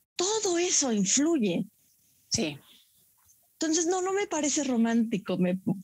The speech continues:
Speaker 1: bueno, creo que sí me parece romántico, pero es totalmente cierto. Y eso es hermoso. <laughs>
Speaker 2: Sí, definitivamente. Acabas de mencionar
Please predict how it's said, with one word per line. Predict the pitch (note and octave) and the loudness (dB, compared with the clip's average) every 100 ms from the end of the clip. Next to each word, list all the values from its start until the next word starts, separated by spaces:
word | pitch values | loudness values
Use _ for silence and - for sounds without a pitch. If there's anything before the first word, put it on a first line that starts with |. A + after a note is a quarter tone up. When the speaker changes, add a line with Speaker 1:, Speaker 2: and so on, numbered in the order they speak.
| - _ - - - - | -16 _ -18 -18 -20 -6
Speaker 1:
bueno, | D4 A3+ | -2 -2
creo | A3 D#4+ | -2 -2
que | F4 | 0
sí | - | 2
me | F#4+ A#4+ | 2 0
parece | A#4+ A#3+ B3 A#3 | 0 -4 -2 0
romántico, | G3+ G3 G3 F#3+ A#3 F#3+ | 2 2 2 0 0 -4
pero | F#3+ G#3 | -2 -2
es | A#3+ | -2
totalmente | C#4 C#4 G#3 F3+ E3+ F3+ | -4 -2 0 2 2 2
cierto. | - E3 D#3 - - - _ _ - _ | 0 0 -2 -4 -8 -8 _ _ -20 _
Y | A#3 A#3+ | 0 2
eso | A#3+ C4 | 2 2
es | B3 | 2
hermoso. | G#3 E3+ D#3 - - - - | 0 0 0 -2 -2 -2 -2
<laughs> | A#3+ - - - | -4 -4 -12 -6
Speaker 2:
Sí, | G3 G#3 | -2 0
definitivamente. | B3 G#3 G#3 G#3+ A#3 B3 B3+ A#3+ A3 | 0 -2 -2 -2 -2 -4 -4 -4 -4
Acabas | C4 G#4 B4+ B4+ | -6 -4 -4 -4
de | G4 B3 | -4 -2
mencionar | G3+ F3 - F#3 F3 E3+ | -2 0 0 0 -2 -4